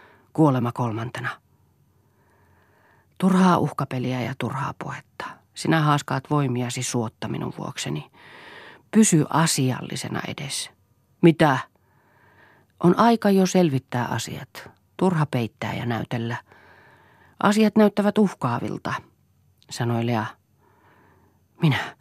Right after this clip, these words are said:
minä", Eero nousi ylös.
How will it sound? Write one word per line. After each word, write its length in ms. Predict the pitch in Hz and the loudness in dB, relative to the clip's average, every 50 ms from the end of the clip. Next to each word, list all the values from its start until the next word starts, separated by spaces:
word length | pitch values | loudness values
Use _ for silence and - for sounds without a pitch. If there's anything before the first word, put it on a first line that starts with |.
| - - - - - - - _ _ | -20 -20 -20 -20 -20 -20 -20 _ _
minä", 180 | 208 202 156 107 - - - - - - - - - - - - _ _ _ _ _ _ - | 6 6 6 6 2 -4 -10 -16 -20 -20 -20 -20 -20 -20 -20 -20 _ _ _ _ _ _ 2
Eero 200 | 143 143 131 120 | 4 4 4 2
nousi 320 | 113 120 117 113 110 - - | 0 0 -2 -2 -2 -4 -4
ylös. 400 | 139 135 120 117 113 - - | -4 -4 -4 -6 -8 -10 -12